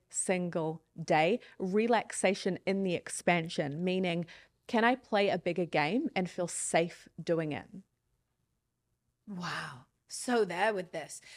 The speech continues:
Speaker 2: Okay, so let's go to it. Your morning or your ritual that you do
Speaker 1: Mm-hmm.
Speaker 2: daily.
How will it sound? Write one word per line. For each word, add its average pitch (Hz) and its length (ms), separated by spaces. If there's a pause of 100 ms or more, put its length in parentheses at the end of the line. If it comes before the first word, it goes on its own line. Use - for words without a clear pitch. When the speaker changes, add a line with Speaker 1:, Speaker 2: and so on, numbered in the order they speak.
(100)
Speaker 2:
Okay, 311 240
so 277 280
let's 294 280
go 269 200
to 247 200
it. 185 120
Your 226 160
morning 233 500
or 190 140
your 185 180
ritual 208 640
that 180 120
you 214 240
do 208 220
Speaker 1:
Mm-hmm. 185 120
Speaker 2:
daily. 180 560